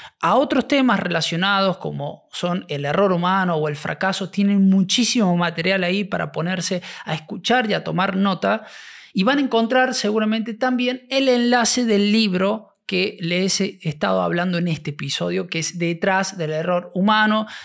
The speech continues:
David Good, Sidney Dekker y otros líderes de opinión que hicieron un trabajo extraordinario en la segunda edición de este libro. Gracias de verdad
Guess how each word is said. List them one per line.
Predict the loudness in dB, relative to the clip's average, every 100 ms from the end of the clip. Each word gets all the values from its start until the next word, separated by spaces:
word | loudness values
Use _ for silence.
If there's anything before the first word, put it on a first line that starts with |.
| -2
David | 0 2 -2 2
Good, | 4 6 4 0 -8 -6
Sidney | -4 -2 -2 0
Dekker | 2 2 0 -2 -2
y | -6 -2 0
otros | 2 2 0 -4 -14 -14 0
líderes | 2 4 2 2
de | 2
opinión | 0 0 2 0 -2 _ _ -4
que | 0
hicieron | 0 2 2
un | 4
trabajo | 2 2 0 -4
extraordinario | 0 0 0 2 4 4 4 2 2
en | 0
la | 0
segunda | -2 0 0 0
edición | 0 0 0 0
de | -2
este | -4 -6
libro. | -6 -10 -14 -18 -18 -18 -2
Gracias | 0 2 2 2 0 -4
de | -4 0
verdad | 0 2 2 0 -4